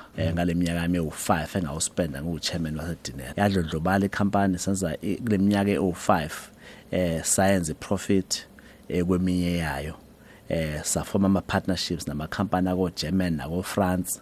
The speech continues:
Speaker 1: ngaleso sikhathi. Sadayisa ikhali emazweni angaphesheya, engiyangawada la magama awo. Nobudlelwano bethu ne-S A N D F badlondlobala, eh, ngaleso sikhathi. Eh, ngiyayiqhenya ngalelo qha-, ngeqhaza engaliba-, engalidlala, ne-, engalibamba ngaleso sikhathi,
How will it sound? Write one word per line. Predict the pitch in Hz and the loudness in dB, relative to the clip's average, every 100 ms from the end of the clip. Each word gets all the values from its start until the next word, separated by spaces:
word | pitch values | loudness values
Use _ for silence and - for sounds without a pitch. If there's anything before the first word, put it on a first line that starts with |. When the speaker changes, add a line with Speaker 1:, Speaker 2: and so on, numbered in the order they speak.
| - | -10
Speaker 1:
ngaleso | 85 90 85 82 | -4 -2 -2 -4
sikhathi. | - 80 69 - 101 - | -4 -6 -6 -8 -10 -12
Sadayisa | - - 95 85 - - - - 92 101 - | -4 0 2 0 -4 -8 -2 2 4 4 2
ikhali | 65 92 - - 95 | 2 0 -2 2 4
emazweni | 98 98 90 82 90 | 4 4 2 -2 -2
angaphesheya, | 78 - 90 - | -4 -4 -4 -2
engiyangawada | 92 90 87 82 78 | 0 0 0 -2 -4
la | 71 | -4
magama | 82 85 - 67 82 | -4 -4 -4 -4 -4
awo. | 76 71 - - | -4 -6 -8 -6
Nobudlelwano | 92 87 104 82 82 104 | 0 2 2 0 2 4
bethu | 101 98 - | 4 2 2
ne-S | 76 - 95 | -2 0 2
A | 104 76 | 4 4
N | 98 90 | 2 0
D | 60 | -4
F | 69 85 - - | -2 -2 -2 4
badlondlobala, | 98 95 80 71 73 87 90 85 82 - - - - | 4 4 -2 -4 -4 -2 0 -2 -6 -16 -20 -16 -10
eh, | 65 | -6
ngaleso | 80 90 92 | -2 -2 -2
sikhathi. | - - 62 - - - - - - | -4 -6 -6 -8 -12 -16 -20 -18 -6
Eh, | - | -2
ngiyayiqhenya | 90 85 85 - 110 98 | 2 2 0 0 2 4
ngalelo | 87 87 82 - | 4 2 0 -2
qha-, | 87 65 | -4 -4
ngeqhaza | 71 90 - 92 76 85 | -4 -4 -2 -2 -2 -2
engaliba-, | 76 78 98 85 57 | -4 -4 -4 -4 -2
engalidlala, | 87 80 76 71 67 67 - - - | -2 -2 -4 -6 -6 -8 -12 -14 -10
ne-, | 71 73 64 58 50 50 - | -8 -6 -6 -8 -10 -10 -6
engalibamba | 67 90 90 87 78 | -2 -2 0 0 -2
ngaleso | 78 - 85 | -2 -2 -2
sikhathi, | - 58 - - | -6 -8 -6 -8